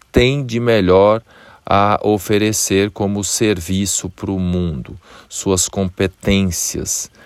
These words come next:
Você pode até nesse momento se perguntar assim,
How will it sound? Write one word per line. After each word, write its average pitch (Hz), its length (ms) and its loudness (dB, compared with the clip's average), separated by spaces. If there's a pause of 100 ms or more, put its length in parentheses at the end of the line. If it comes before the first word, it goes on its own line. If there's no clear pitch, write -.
(460)
Você - 240 -4
pode 90 260 2
até 87 220 2
nesse 90 260 -2
momento 90 360 0
se - 120 -6
perguntar 110 680 -2
assim, 82 340 -4